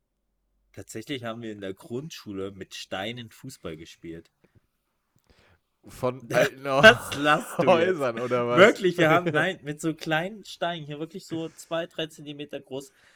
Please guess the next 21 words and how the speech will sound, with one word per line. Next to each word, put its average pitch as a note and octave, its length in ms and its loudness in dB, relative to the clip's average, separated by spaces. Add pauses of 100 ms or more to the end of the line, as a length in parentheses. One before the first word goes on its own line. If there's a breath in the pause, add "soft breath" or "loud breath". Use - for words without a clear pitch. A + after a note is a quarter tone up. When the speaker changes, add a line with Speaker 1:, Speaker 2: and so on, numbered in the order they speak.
(600 soft breath)
Speaker 1:
da A2+ 100 -10
haben A#2 120 -8
wir A#2 100 -6
Fußball D3+ 440 -10
gespielt, F#2+ 260 -10
weil G2+ 160 -10
bei G2+ 160 -8
uns, A2+ 300 -12
wir G#2 80 -12
durften A#2+ 260 -8
auch A2 100 -12
kein, A2+ 200 -14
mit A2 160 -18
keinen G#2+ 240 -14
Bällen A#2 400 -6
oder E2+ 220 -14
sowas E2+ 280 -14
spielen F2+ 300 -16
auf E2+ 160 -18
dem - 100 -20
Pausenhof. F2+ 600 -14